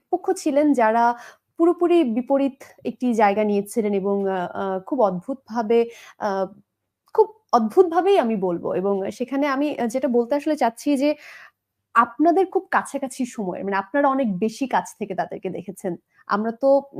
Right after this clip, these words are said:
একটু দূর থেকে দেখেছি, আমরাও পছন্দ করি, অভিনয় দেখেছি, কিন্তু আপনারা হয়তো, আপনি হয়তো, এমন অনেকেই আছেন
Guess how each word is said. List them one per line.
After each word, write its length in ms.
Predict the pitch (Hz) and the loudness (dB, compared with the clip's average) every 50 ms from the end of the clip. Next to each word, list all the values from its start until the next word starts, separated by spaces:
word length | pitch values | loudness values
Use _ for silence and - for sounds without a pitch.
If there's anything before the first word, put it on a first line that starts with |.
| - - _ - | -14 -8 _ -2
একটু 260 | - 302 - - 339 | -2 0 4 4 4
দূর 160 | 302 302 302 | 4 4 0
থেকে 180 | - 294 254 262 | 0 0 0 2
দেখেছি, 320 | 233 247 247 240 - 262 | 0 0 -2 -2 0 2
আমরাও 260 | 226 220 226 247 262 262 | 2 4 4 4 4 4
পছন্দ 340 | 226 220 226 - 247 226 226 | 4 0 0 0 -4 -2 -2
করি, 220 | 226 226 226 220 220 | 0 0 0 2 2
অভিনয় 300 | 208 196 240 240 240 220 | 0 0 -2 -2 -2 -2
দেখেছি, 300 | 214 214 226 220 233 220 | -4 -4 -6 -8 -8 -8
কিন্তু 180 | 233 233 247 | -6 -4 -4
আপনারা 300 | - 240 - 247 254 262 | -6 -6 -4 -6 -4 -4
হয়তো, 200 | 269 262 262 269 | -4 -4 -2 -2
আপনি 320 | 247 233 - - 311 339 320 | -2 -2 2 4 4 4 4
হয়তো, 340 | 320 311 311 - 339 359 349 - _ _ _ _ _ _ _ _ - | 4 0 0 0 0 -2 -2 -6 _ _ _ _ _ _ _ _ -2
এমন 180 | 240 247 285 302 | 0 0 2 2
অনেকেই 280 | 294 302 311 349 349 | 2 2 2 2 2
আছেন 320 | 311 277 - - 269 302 | 0 0 0 -2 -2 -2